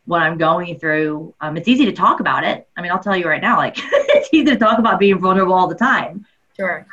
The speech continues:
Speaker 1: Um, but I appreciate you because I see you do that on so many levels. And, and sometimes you, sometimes you take a step back and be like, "Okay, like, what, where are we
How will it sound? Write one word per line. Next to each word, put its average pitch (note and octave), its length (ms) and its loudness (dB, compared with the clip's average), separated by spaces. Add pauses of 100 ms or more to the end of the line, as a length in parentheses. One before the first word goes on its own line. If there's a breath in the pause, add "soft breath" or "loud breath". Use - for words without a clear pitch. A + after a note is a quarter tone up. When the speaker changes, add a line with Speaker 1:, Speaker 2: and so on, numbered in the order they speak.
Speaker 1:
Um, E3+ 240 -8
but G#3+ 160 -2
I A3 60 2
appreciate G#3 540 2
you F#3 320 6
because F3+ 300 -2
I E3+ 100 2
see G3 200 -4
you E3 360 -6 (180)
do F3+ 200 -2
that D#3 400 0
on D#3+ 340 -2 (100)
so F3+ 220 -4
many D#3 480 -6 (180)
levels. D3 460 -4
And, C#3 220 -10 (480)
and F3+ 100 -6
sometimes E3 380 -2
you, E3+ 240 -10
sometimes A#3 380 2
you F3 80 -6
take G3 160 -2
a E3+ 60 -6
step D#3 240 -4
back E3 320 0
and D#3 120 -6
be E3 100 -2
like, D3+ 180 -2
"Okay, D#3 360 -8
like, D#3 120 -8
what, E3+ 220 0
where E3 240 0
are E3 200 2
we D#3 300 -4